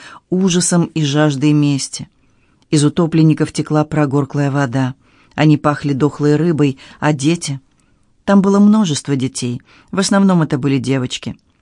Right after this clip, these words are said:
Их оставляли без присмотра, продавали, били. Их семьи совершенно позабыли о них. Они быстро, словно стая крысят, перебегали с места на место,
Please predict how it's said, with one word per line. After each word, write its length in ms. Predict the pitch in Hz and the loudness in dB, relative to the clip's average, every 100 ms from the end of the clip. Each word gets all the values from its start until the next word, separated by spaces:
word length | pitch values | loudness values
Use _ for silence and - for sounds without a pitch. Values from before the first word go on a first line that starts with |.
| - | -8
Их 160 | 226 220 | -4 -4
оставляли 480 | - 196 202 190 | -2 0 2 0
без 180 | 160 165 | 0 -2
присмотра, 560 | - 151 - 143 147 147 | -2 -4 -2 -2 -2 -6
продавали, 640 | 143 135 127 123 139 156 | -4 -4 -4 -4 -2 0
били. 480 | 143 131 156 175 151 - - _ _ _ _ - | 0 0 0 0 0 -6 -20 _ _ _ _ -8
Их 160 | 190 - | -6 -2
семьи 500 | 226 214 190 196 185 _ _ - | 2 2 4 2 -2 _ _ -8
совершенно 640 | - 185 180 - 220 214 | -4 -2 -2 2 4 4
позабыли 540 | 208 180 185 180 240 143 | 0 -2 -2 -2 -2 0
о 100 | 127 | -2
них. 340 | 120 117 - _ _ _ _ _ _ _ _ _ _ _ _ _ _ - | -4 -6 -16 _ _ _ _ _ _ _ _ _ _ _ _ _ _ -2
Они 220 | 160 170 | 2 2
быстро, 380 | 156 180 - 147 | 2 0 -2 -6
словно 340 | - 156 156 | -2 0 0
стая 340 | - 175 160 | 0 -2 -2
крысят, 580 | 156 160 151 190 202 180 - - - - | -2 -4 -4 -2 -2 -4 -20 -20 -20 -6
перебегали 500 | 160 160 165 180 185 | 0 2 2 2 2
с 120 | 165 | 0
места 280 | 175 160 - | 0 -2 0
на 140 | 160 160 | 0 2
место, 480 | 190 196 - 135 | 2 0 -2 -6